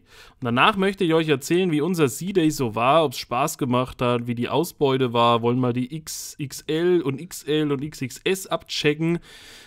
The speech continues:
über den Showcase kurz reden. Und, naja, über den Showcase kann ich jetzt schon mal sagen, mein eigentlicher Plan war ja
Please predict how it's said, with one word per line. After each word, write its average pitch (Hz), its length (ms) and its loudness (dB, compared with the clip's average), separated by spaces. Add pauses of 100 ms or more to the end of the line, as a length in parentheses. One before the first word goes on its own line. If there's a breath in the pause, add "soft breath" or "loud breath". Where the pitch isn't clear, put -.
(200 loud breath)
über 151 260 6
den 139 180 4
Showcase 156 760 2
kurz 123 320 -2
reden. 139 500 0 (1500 loud breath)
Und, 151 600 4 (340 soft breath)
naja, 127 720 4 (520 soft breath)
über 143 100 4
den 139 140 4
Showcase 214 520 8
kann 185 160 4
ich 165 80 0
jetzt 190 120 2
schon 185 120 0
mal 160 80 2
sagen, 147 260 2
mein 139 140 2
eigentlicher 151 400 -2
Plan 131 420 -2
war 110 220 0
ja 101 260 -8